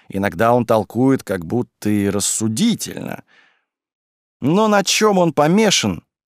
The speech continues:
так это на дурацком стихотворстве и разных поэтических бреднях. Какой-нибудь заглохший парк, видите ли, ему милее самого роскошного цветника.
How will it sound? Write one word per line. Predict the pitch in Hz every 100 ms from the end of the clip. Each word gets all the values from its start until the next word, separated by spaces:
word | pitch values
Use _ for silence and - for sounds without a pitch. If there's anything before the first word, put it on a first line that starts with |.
| _ -
так | 110 -
это | 170 160
на | 156 147
дурацком | 135 151 180 - 156 147 117 _
стихотворстве | - - 156 - 127 - 123 170 151 - - - - _ _
и | -
разных | 107 127 113 120 -
поэтических | 127 110 117 113 - 107
бреднях. | 90 123 123 92 76 - _ _ _ _ _ _ _ _
Какой-нибудь | - 107 147 147 143 143 - _ _ _
заглохший | - 123 113 143 156 - - 127
парк, | - 185 185 120 -
видите | 113 120 120 120
ли, | 117
ему | 120 135
милее | 131 135 147 147 139
самого | - 151 143 139
роскошного | 139 - 156 139 - 143
цветника. | 143 151 151 160 156 - 147